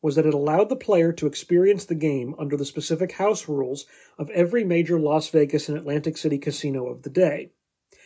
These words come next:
This actually lends credence to Houston taking a personal role in the programming, since he clearly had that depth of knowledge.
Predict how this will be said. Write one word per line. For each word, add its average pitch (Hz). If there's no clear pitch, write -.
This 185
actually 262
lends 233
credence 135
to 190
Houston 156
taking 143
a 139
personal 156
role 139
in 123
the 123
programming, 185
since -
he 156
clearly 165
had 151
that 127
depth 143
of -
knowledge. 151